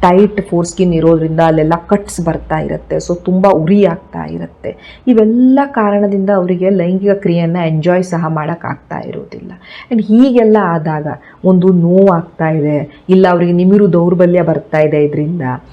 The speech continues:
ಅಥವಾ ಇದರಿಂದ ಶೀಘ್ರ ಸ್ಫಲನ ಆಗ್ತಾ ಇದೆ, ಹೀಗೆಲ್ಲ ಆದಾಗ ಏನಾಗುತ್ತೆ, ಪೇಷಂಟಿಗೆ ಲೈಂಗಿಕ ಕ್ರಿಯೆಯನ್ನು ಎಂಜಾಯ್ ಮಾಡೋಕ್ಕಾಗೋದಿಲ್ಲ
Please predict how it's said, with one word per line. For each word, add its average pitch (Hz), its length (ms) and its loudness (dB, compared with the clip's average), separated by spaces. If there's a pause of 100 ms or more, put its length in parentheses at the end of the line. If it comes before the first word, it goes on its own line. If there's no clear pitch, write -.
ಅಥವಾ 208 220 2
ಇದರಿಂದ 190 360 2
ಶೀಘ್ರ 202 420 2
ಸ್ಫಲನ 165 400 -4
ಆಗ್ತಾ 151 400 -6
ಇದೆ, 143 280 -8 (380)
ಹೀಗೆಲ್ಲ 214 460 4
ಆದಾಗ 196 420 0
ಏನಾಗುತ್ತೆ, 180 960 -4 (180)
ಪೇಷಂಟಿಗೆ 220 680 0
ಲೈಂಗಿಕ 190 480 0
ಕ್ರಿಯೆಯನ್ನು 180 600 -2
ಎಂಜಾಯ್ 170 360 2
ಮಾಡೋಕ್ಕಾಗೋದಿಲ್ಲ 160 840 -2